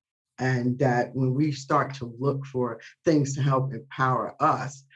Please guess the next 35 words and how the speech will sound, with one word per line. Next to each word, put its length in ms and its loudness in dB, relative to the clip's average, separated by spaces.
we 100 4
can 340 0
look 300 4
outside 640 -8
to, 260 -6
to 120 -6
get 320 0
modalities 800 0
and 160 -10
things 260 -2
like 220 -10
that. 380 -2
But 220 2
in 140 2
order 200 4
for 220 -2
things 320 -2
to 80 -12
change 600 -2
and 120 -8
happen 380 -2
for 180 -8
you, 380 -8
it 160 -2
has 300 -2
to 100 -6
come 260 -8
from 220 -10
inside. 240 -14
So 600 0
I 200 4
didn't 500 4
want 280 2
to 120 -6
use 800 0